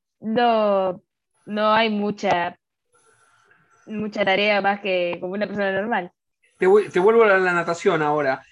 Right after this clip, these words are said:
Speaker 2: Eh, hace un rato hablamos de el, el, ¿elegiste vos la natación? Al principio te llevaron tus padres. Eh, ¿cómo fue?
Speaker 1: Yo estoy en el agua desde que tengo un año y medio, dos por ahí, porque tenía un problema respiratorio,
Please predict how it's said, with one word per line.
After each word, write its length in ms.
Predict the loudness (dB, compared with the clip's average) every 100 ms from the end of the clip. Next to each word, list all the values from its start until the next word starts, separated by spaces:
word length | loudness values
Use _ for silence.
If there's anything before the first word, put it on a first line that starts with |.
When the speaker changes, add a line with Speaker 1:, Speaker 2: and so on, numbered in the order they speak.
| -4
Speaker 2:
Eh, 300 | 0 2 0
hace 160 | 0
un 80 | 0
rato 160 | 2 2
hablamos 380 | 2 2 2 0
de 480 | 0 0 0 -4 _ -8
el, 240 | -6 -6 -10 -18 -20
el, 160 | -20 _ -10
¿elegiste 640 | -8 -4 -6 -6 -4 0
vos 160 | 2
la 100 | 2
natación? 720 | -2 -4 -6 -2 0 0 -2 _ _
Al 160 | -4 -4
principio 440 | -4 -6 -2 -2
te 80 | -2
llevaron 260 | -2 -2 -2
tus 180 | -6
padres. 600 | 2 4 4 4 4 0 _ _
Eh, 320 | -6 -4 -4 -4
¿cómo 200 | -4 -2
fue? 260 | -4 -6 _ _ _ _ _ _ _ _ _ _ _ _ _ -20 _ _ _
Speaker 1:
Yo 320 | -4 0 2
estoy 320 | 0 -4 -4 -2
en 120 | -4
el 100 | -4
agua 280 | -2 0 -2
desde 200 | -4 -8
que 100 | -8
tengo 440 | -6 -6 -2 -2
un 140 | -2
año 160 | -4 -4
y 80 | -4
medio, 520 | -4 -4 -2 0 2
dos 220 | 2 0
por 140 | -4 -2
ahí, 300 | -2 -4 -6
porque 200 | -4 -4
tenía 200 | -4 -6
un 80 | -4
problema 580 | -4 -4 -2 -2 -2
respiratorio, 1040 | -4 -8 -8 -6 -2 0 0 0 -2 -4